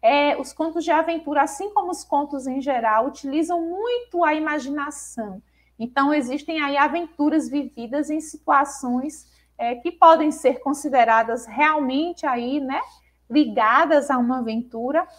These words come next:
ou não. Basta, né, toda a imaginação e todo o contexto que vai contando, que vai sendo criado em relação aos perigos que os personagens, principalmente o herói, o personagem principal, vai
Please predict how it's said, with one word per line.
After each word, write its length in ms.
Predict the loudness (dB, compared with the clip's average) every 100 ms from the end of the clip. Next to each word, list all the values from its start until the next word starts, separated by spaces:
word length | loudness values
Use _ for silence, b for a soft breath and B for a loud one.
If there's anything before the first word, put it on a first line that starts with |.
| B B
ou 300 | 4 4 2
não. 340 | 4 4 2
Basta, 520 | 0 0 0 0 -4 -4
né, 220 | -2 -2
toda 320 | 0 2 2
a 40 |
imaginação 1040 | 0 -2 -2 -4 -4 -4 -8 -6 -2 0 0
e 80 | -2
todo 280 | -6 -6
o 40 | -8
contexto 640 | -8 -8 -6 -8 -8 _
que 120 | -12
vai 160 | -8 -8
contando, 840 | -6 -8 -8 _ -4 0 -2 -2
que 140 | -10 -2
vai 160 | -2
sendo 320 | -2 -8 -8 -10
criado 600 | -10 -4 0 0 0 -6
em 60 |
relação 560 | -6 -6 -6 -8 -6 -2
aos 280 | -2 -4 -4
perigos 720 | -4 -4 -6 -8 -8 -10 -12 b b b _ _
que 180 | -6 -4
os 140 | -2
personagens, 840 | -2 -2 -4 -4 0 0 0 -4 -10
principalmente 680 | -8 -6 -2 0 0 -2 -2
o 100 | 0
herói, 400 | 2 4 2 2
o 40 |
personagem 560 | -8 -10 -6 -6 -6 -10
principal, 640 | -10 -10 -10 -2 -2 -2
vai 320 | -2 -4 -4